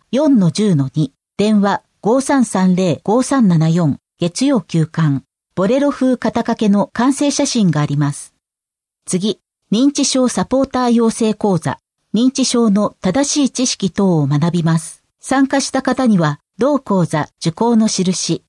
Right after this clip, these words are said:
認知症サポーターカードを差し上げます。四月三十日水曜、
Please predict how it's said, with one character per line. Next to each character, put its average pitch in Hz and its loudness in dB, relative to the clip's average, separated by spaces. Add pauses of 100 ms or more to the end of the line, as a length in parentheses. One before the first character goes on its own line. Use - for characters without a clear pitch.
(120)
認 254 2
知 254 -2
症 220 -2
サ - -6
ポ 277 0
ー - 2
タ 277 -2
ー 262 -4
カ 269 -2
ー 226 0
ド 175 -2
を 151 0
差 160 -6
し - -4
上 165 0
げ 156 0
ま 156 2
す。 - -16 (220)
四 - -4
月 269 -2
三 254 0
十 247 2
日 165 -2
水 208 -2
曜、 185 -2